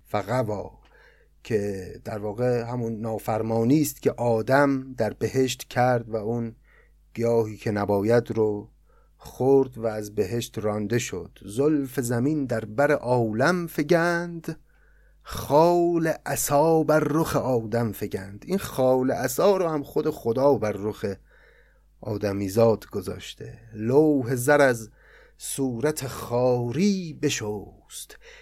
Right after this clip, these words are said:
حیز گل از ابر بهاری بشست. اینجا حرف اضافه از دقیقاً به معنی به اومده. حیز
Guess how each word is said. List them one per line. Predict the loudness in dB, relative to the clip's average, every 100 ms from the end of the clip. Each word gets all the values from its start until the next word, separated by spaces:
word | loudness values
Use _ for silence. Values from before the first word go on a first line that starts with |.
| -20
حیز | -8 4 6 6 2 -6 -8 -4
گل | -6 -2 0 2
از | 0 -4 -4
ابر | -4 -4 -2 -2
بهاری | -2 0 0 -2 -4 -6
بشست. | -2 -2 -2 -6 -10 -18 _ -20 -20 -20 _ _ _ _ _ _
اینجا | -4 -2
حرف | 0 0 0
اضافه | 0 0 2 4 4
از | 4 4 2 2
دقیقاً | 2 2 0
به | 2
معنی | 2 4 6
به | 4 6 8 8
اومده. | 6 4 -4 -6 -8 -10 -4
حیز | 0 0 -2 -6